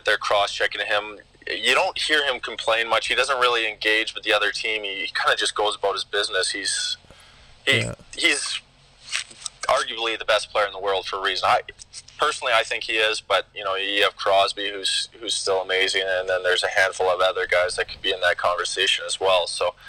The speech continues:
Speaker 2: Yeah.
Speaker 1: but, you know, he, it, for when we play him, it seems like he, he kinda is just more worried about putting four or five points on the board.
Speaker 2: That's fair. Um,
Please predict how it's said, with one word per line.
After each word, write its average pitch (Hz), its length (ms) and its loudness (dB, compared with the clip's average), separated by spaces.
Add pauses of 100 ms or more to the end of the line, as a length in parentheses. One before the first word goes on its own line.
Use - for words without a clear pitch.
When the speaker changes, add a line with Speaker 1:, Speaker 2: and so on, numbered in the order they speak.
Speaker 2:
Yeah. 104 240 -2 (140)
Speaker 1:
but, 107 180 2 (220)
you 107 100 -4
know, 104 220 4
he, 123 280 -2 (920)
it, - 180 -2 (720)
for - 320 0
when 170 200 0
we 180 120 2
play 143 200 2
him, 120 120 -4
it 113 320 -6
seems 117 280 -8
like 107 200 0
he, 110 220 -4
he 117 160 -6
kinda 110 260 2
is 98 180 2
just - 240 -2
more 101 220 0
worried 98 180 2
about 92 260 -2
putting 90 280 -6
four - 220 -2
or 95 80 0
five 92 280 2
points 92 260 -6
on - 120 -8
the - 60 -20
board. - 200 -2 (440)
Speaker 2:
That's 101 260 0
fair. 98 280 0 (600)
Um, 123 540 4